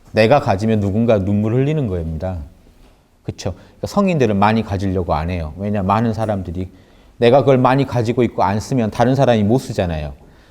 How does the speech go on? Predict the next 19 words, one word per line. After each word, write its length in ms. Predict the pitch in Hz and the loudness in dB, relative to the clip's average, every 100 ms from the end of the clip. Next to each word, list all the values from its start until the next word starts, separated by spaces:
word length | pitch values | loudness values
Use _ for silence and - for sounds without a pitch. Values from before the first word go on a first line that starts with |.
| _ | _
남이 280 | - 123 165 | 0 2 4
나 160 | 139 120 | 4 4
같은데 360 | 139 - 139 | 2 0 2
어떻게 280 | 107 - 123 | 2 2 -2
그렇게 360 | - 113 - 110 | 0 -4 -4 -6
해요? 260 | 104 82 78 - _ _ _ _ _ _ _ _ _ _ 110 | -6 -6 -12 -20 _ _ _ _ _ _ _ _ _ _ -10
예. 220 | 82 82 - - _ _ - | -8 -10 -16 -20 _ _ -20
그러니까 420 | - 131 110 - - | 2 2 2 -2 -2
욕망을 480 | 135 139 160 180 165 | 2 4 4 4 2
부추기는 520 | 143 - 151 139 127 | 0 -4 -2 2 2
이론들, 480 | 127 123 104 90 85 - - - - _ _ - | 2 2 2 -2 -6 -10 -20 -20 -20 _ _ -10
정신 760 | - 135 143 170 165 160 156 135 | -2 2 2 2 2 0 0 2
명-, 220 | 123 123 | 2 4
영성과 520 | 135 147 170 160 151 | 4 4 4 4 2
적당한 540 | 147 143 - 156 147 127 | 2 -2 0 2 2 2
영성과 520 | 117 135 127 143 151 - - - | 2 2 2 0 0 -12 -20 -18
큰 280 | - 277 | -2 2
욕망이 420 | 143 110 113 120 135 | 4 4 2 2 0
합쳐지면 680 | 143 - 151 101 92 82 | -2 -4 -4 -4 -4 -6